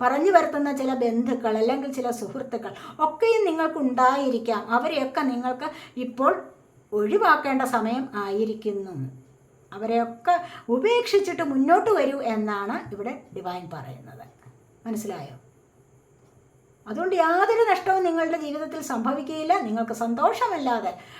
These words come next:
ഒന്നും നിങ്ങൾക്ക് വരാനില്ല. സന്തോഷം തന്നെയാണ് നിങ്ങൾക്ക് അനുഭവിക്കാൻ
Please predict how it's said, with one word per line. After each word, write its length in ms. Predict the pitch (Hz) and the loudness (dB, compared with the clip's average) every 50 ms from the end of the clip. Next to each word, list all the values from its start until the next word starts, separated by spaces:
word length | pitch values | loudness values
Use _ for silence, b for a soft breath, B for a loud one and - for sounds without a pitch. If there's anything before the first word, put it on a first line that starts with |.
| B B B | B B B
ഒന്നും 500 | 220 226 240 262 302 403 494 508 494 339 269 | -4 -2 0 0 0 0 0 -2 -2 -2 -2
നിങ്ങൾക്ക് 420 | 247 240 233 220 226 - 240 240 233 - 196 | -2 -2 -2 -2 -2 -2 -4 -4 -4 -6 -8
വരാനില്ല. 680 | 190 190 185 185 180 180 180 170 160 143 165 185 196 175 | -6 -6 -6 -6 -8 -10 -12 -14 -12 -12 -10 -10 -10 -10
സന്തോഷം 680 | - 196 185 190 185 240 294 339 - 415 403 359 339 | -10 -12 -12 -8 -2 0 2 2 2 0 0 0 0
തന്നെയാണ് 480 | 320 339 392 466 466 392 339 330 311 294 | 0 0 -2 0 0 2 0 0 0 -2
നിങ്ങൾക്ക് 280 | 285 277 277 262 262 262 | -4 -4 -6 -6 -6 -4
അനുഭവിക്കാൻ 720 | 262 254 254 - 226 220 214 214 233 240 233 233 240 226 | -4 -4 -4 -4 -4 -2 -2 0 0 -2 -2 -2 -2 -4